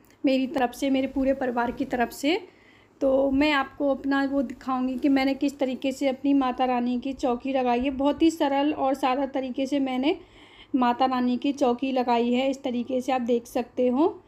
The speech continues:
तो यहाँ पे मैंने माता रानी को लिया था जो मिट्टी के बाहर से मतलब लेकर के आए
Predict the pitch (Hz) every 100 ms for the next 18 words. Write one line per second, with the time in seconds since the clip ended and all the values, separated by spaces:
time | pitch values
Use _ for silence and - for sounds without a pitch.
0 | _ _ _ _ _ - 233 233 226 233
1 | 247 _ _ 277 269 285 302 302 302 294
2 | 269 269 269 269 262 269 269 262 240 240
3 | 262 277 269 262 277 254 254 240 254 254
4 | 277 269 254 277 294 262 254 254 277 240
5 | 240